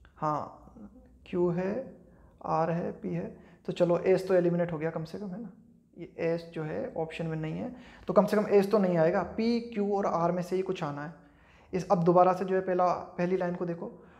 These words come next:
"Don't ask what we are doing this time।" अब एक ध्यान देना है,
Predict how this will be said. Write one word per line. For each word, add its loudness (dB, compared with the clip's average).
"Don't 4
ask 2
what 2
we -4
are 2
doing -2
this 2
time।" -4
अब 0
एक 2
ध्यान 2
देना 0
है, -8